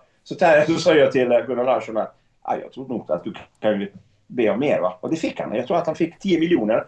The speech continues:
på den tiden, svenska kronor. Det var ju mycket pengar. Jag tror att de hade varit, eh,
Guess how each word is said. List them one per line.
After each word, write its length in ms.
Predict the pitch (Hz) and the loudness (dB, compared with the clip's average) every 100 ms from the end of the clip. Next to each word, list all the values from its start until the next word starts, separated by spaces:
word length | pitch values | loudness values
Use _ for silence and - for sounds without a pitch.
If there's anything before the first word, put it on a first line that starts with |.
| _ | _
på 80 | - | -2
den 200 | 151 - | 2 2
tiden, 300 | - 117 101 | 0 -2 -4
svenska 480 | - 127 - 120 117 - _ _ | -2 -4 -2 -6 -6 -10 _ _
kronor. 300 | 185 135 107 | -2 0 0
Det 100 | 131 | 2
var 100 | 131 | 2
ju 60 | 175 | 0
mycket 260 | 202 143 | -2 -4
pengar. 340 | 185 135 104 120 | -4 -2 -4 -6
Jag 100 | 131 | -8
tror 120 | 185 | -4
att 60 | 135 | -4
de 100 | 143 | -2
hade 220 | 143 139 | -2 0
varit, 260 | 139 135 | -2 -2
eh, 120 | 143 | -4